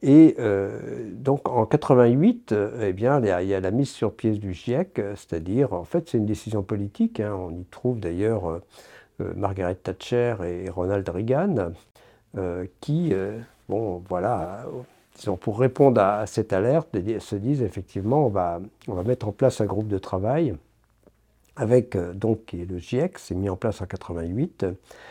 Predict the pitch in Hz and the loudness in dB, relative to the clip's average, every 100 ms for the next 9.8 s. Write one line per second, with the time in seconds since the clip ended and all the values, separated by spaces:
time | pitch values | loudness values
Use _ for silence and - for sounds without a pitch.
0 | - - - _ - 113 135 - 92 90 | -20 -20 -20 _ 2 4 4 0 -2 0
1 | 87 90 117 110 113 120 - 98 104 - | 0 -4 -4 0 0 0 0 0 0 -8
2 | - - - 180 - 123 113 110 107 160 | -20 -20 -10 -4 4 6 6 0 0 0
3 | 190 131 101 95 - 131 123 139 151 107 | 2 4 2 2 2 4 6 6 6 6
4 | 90 90 _ - - - - _ - 98 | 2 -2 _ -20 -20 -20 -20 _ -8 -4
5 | 95 113 95 85 98 110 143 104 - 123 | 4 4 4 0 -8 -10 -10 0 2 4
6 | 101 123 120 107 - 151 190 - 120 - | 4 4 4 2 -2 -2 -2 -2 -4 -2
7 | 180 - - 117 156 - 117 113 110 113 | -6 -6 -8 0 2 2 2 2 2 0
8 | - 135 123 113 - 110 113 95 78 _ | -2 0 0 -2 -4 -4 -2 -2 -6 _
9 | _ - 110 107 107 - 90 | _ -10 0 2 2 0 -2